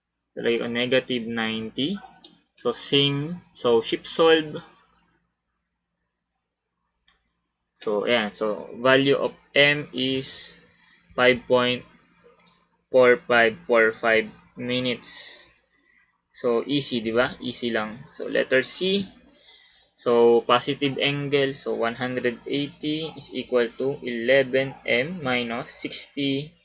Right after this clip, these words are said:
times four. And then, divided by two. So, M now equals. So, papalitan ko lang to ng one eighty.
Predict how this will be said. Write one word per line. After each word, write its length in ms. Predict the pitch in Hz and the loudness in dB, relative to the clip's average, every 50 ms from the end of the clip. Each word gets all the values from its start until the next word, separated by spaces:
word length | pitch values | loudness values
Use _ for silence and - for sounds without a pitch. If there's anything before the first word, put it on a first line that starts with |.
| _ _ _ _ _ _ _ _ _ | _ _ _ _ _ _ _ _ _
times 400 | 123 123 123 135 156 175 - - | -2 -2 -2 -2 -4 -6 -10 -12
four. 480 | - - 131 113 110 110 127 175 202 - - - - _ _ _ _ _ _ _ _ _ _ - | -4 0 2 4 6 6 4 2 0 -4 -14 -20 -20 _ _ _ _ _ _ _ _ _ _ -12
And 160 | 135 131 131 | -10 -4 -2
then, 160 | 135 131 131 | -2 0 0
divided 520 | 131 127 123 120 120 117 113 120 110 110 107 | 0 0 2 4 4 4 4 2 0 0 0
by 440 | 107 104 107 104 107 107 107 - | 0 0 2 0 -2 -2 -4 -4
two. 240 | - 170 160 123 - - _ _ _ _ _ _ _ _ _ _ _ - | -4 -2 -2 -2 -4 -12 _ _ _ _ _ _ _ _ _ _ _ -12
So, 160 | - - - - | -12 -12 -10 -2
M 360 | - 123 139 143 147 139 135 | 0 2 2 2 0 -4 -4
now 240 | 127 120 123 123 - | -2 -2 -2 -4 -6
equals. 720 | - 120 117 - 113 113 113 127 170 - - - - - - _ _ _ _ _ _ _ _ _ _ _ _ _ _ _ _ _ _ _ _ | -8 -12 -10 -6 -4 -2 -2 -2 -4 -8 -12 -16 -18 -18 -20 _ _ _ _ _ _ _ _ _ _ _ _ _ _ _ _ _ _ _ _
So, 320 | _ - - 120 113 110 107 | _ -8 0 2 4 4 4
papalitan 640 | - 113 110 - 120 117 120 120 - 120 120 120 | 4 2 0 2 2 0 2 0 0 -2 -2 0
ko 40 | 120 120 | 0 0
lang 200 | 120 117 117 110 110 | 0 -2 -4 -4 -6
to 80 | 120 - - - _ _ _ _ _ _ _ _ _ _ _ _ _ _ 123 | -8 -8 -10 -16 _ _ _ _ _ _ _ _ _ _ _ _ _ _ -6
ng 400 | 117 113 113 120 120 - - - | -4 -2 0 -2 -2 -4 -8 -4
one 240 | 123 160 175 139 - | -2 0 0 0 0
eighty. 400 | 175 202 196 - - 147 - | -2 -2 -4 -4 -8 -10 -10